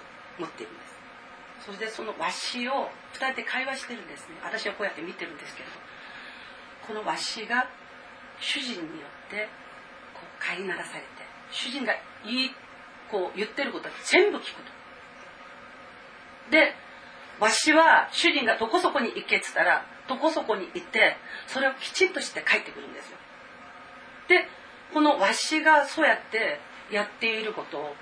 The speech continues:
それを夢の中でこうやって飛ばして、そのわしがきちんとそこに行って、また戻ってくる。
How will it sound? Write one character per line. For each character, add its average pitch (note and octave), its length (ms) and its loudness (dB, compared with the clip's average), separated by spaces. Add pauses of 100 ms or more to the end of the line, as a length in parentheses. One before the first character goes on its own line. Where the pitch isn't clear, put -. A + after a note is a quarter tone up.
(280)
そ C#4 80 -10
れ C#4+ 120 0
を D4 140 2
夢 A#3+ 220 0
の B3 120 -2
中 E3+ 280 -2
で D#3 240 -8 (220)
こ G3+ 60 -4
う - 20 0
や D#3 80 0
っ - 40 -6
て C#3 180 -10 (280)
飛 G#3 120 -8
ば A#3 140 4
し - 160 -8
て、 C#3+ 160 -10 (540)
そ B3 100 -2
の A3 80 2
わ F#3 120 6
し - 120 -6
が G#3+ 120 4
き - 140 -6
ち - 200 0
ん F4+ 140 4
と - 140 -8
そ A3 140 -8
こ A3 160 -4
に A3 180 -2
行 G#3 80 -4
っ - 40 -16
て、 F#3+ 300 2 (400)
ま G#3+ 120 4
た F#3 140 6
戻 G3 240 0
っ B3+ 40 0
て - 200 -6
く - 100 -12
る。 - 60 -12